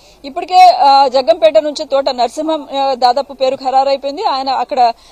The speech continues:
నుంచి బరిలో నిలబెట్టే అవకాశం ఉంది. ఆయన నియోజకవర్గ ఇన్ఛార్జిగా ఉన్నారు. అదేవిధంగా పెద్దాపురం నుంచి మనం చూసి పిఠాపురం నుంచి వంగా గీత పేరు దాదాపుగా ఖాయమైపోయింది. ఆమె, ఆ, ఇప్పటికే, ఆ, ఆ నియోజకవర్గంలో వెళ్లి తన పరిచయ కార్యక్రమాలు కూడా చేసుకుంటున్నట్టుగా తెలుస్తా ఉంది.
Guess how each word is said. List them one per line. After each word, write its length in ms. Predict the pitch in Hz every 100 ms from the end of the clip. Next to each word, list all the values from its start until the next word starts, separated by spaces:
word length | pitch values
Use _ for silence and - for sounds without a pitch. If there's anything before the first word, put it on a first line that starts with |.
| _
నుంచి 280 | 277 277 320
బరిలో 340 | 254 254 269
నిలబెట్టే 380 | 262 254 247 240
అవకాశం 360 | 247 247 262 277
ఉంది. 140 | 285
ఆయన 260 | 440 277 269
నియోజకవర్గ 500 | 254 262 262 320 262
ఇన్ఛార్జిగా 640 | 240 247 254 226 233 226
ఉన్నారు. 320 | 214 214 214 - _ _
అదేవిధంగా 440 | 254 349 370 381
పెద్దాపురం 680 | 453 269 247 320 339 339 330
నుంచి 200 | 330 302
మనం 220 | 311 302 294
చూసి 120 | 285 269
పిఠాపురం 460 | 311 320 320 311
నుంచి 360 | 302 285 349 453 - _
వంగా 240 | 247 285 330
గీత 280 | 240 269 349
పేరు 240 | 359 302 269
దాదాపుగా 460 | 240 247 262 247
ఖాయమైపోయింది. 680 | 262 254 262 269 277 294 302
ఆమె, 420 | 466 294 277 277 269 _ _
ఆ, 100 | 277
ఇప్పటికే, 500 | 285 294 330 277 240 -
ఆ, 40 | 220
ఆ 280 | 226 233
నియోజకవర్గంలో 800 | 247 254 247 247 254 247 262 262
వెళ్లి 280 | 240 247 262
తన 340 | 254 247 240 247 _ -
పరిచయ 260 | 262 262 302
కార్యక్రమాలు 580 | 269 262 269 262 262
కూడా 180 | 247 262 262
చేసుకుంటున్నట్టుగా 680 | 247 233 254 240 233 233 269
తెలుస్తా 420 | 226 208 202 208
ఉంది. 280 | 196 190